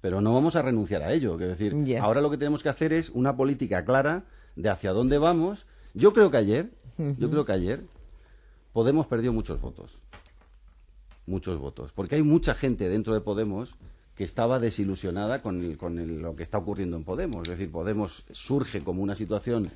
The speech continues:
Speaker 2: No, hombre, a
Speaker 1: eh,
Speaker 2: Podemos le venía muy bien el ejercicio como único partido de la izquierda, digamos, mm, en fin, eh, dura, ¿no?
Speaker 1: Sí, por eso digo, pero es que en, en Podemos hay dos Podemos.
Speaker 2: Ujú.
Speaker 1: Y entonces, y eso es evidente, hay dos Podemos.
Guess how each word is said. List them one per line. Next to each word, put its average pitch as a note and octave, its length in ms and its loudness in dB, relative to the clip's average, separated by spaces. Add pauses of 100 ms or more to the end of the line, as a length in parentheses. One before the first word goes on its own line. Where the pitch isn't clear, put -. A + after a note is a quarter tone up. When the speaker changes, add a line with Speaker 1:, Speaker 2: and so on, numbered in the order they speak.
(140)
Speaker 2:
No, C#3+ 120 2
hombre, C3+ 280 4
a - 40 2
Speaker 1:
eh, - 20 2
Speaker 2:
Podemos D3 360 6
le D3+ 100 6
venía C#3 260 6
muy C#3 140 4
bien C#3 200 4
el D3+ 120 4
ejercicio D3 500 0
como D3 280 4
único C#3 260 0
partido D3 360 2
de D3+ 120 6
la C#3 80 6
izquierda, C#3 760 2
digamos, C3+ 600 2
mm, C#3+ 40 0 (600)
en A2+ 60 -4
fin, E3 320 2 (200)
eh, B2+ 460 0
dura, E3 320 6 (260)
¿no? D#3 240 -2 (300)
Speaker 1:
Sí, - 160 -6 (140)
por F2 120 -4
eso G#2 160 -2
digo, C3+ 240 0
pero F#2 120 -2
es - 80 -6
que A#2+ 100 -2
en, G#2 80 0
en F#2+ 200 -2
Podemos A2 320 2
hay D3 80 2
dos C3+ 120 -2
Podemos. F#2+ 600 0
Speaker 2:
Ujú. F3 380 0
Speaker 1:
Y F#2+ 80 -4
entonces, A2 520 -4 (100)
y F2+ 340 -6
eso F2 180 -6
es G#2 60 -6
evidente, G#2+ 580 0
hay A2 140 0
dos C#3 200 2
Podemos. D#2+ 580 -4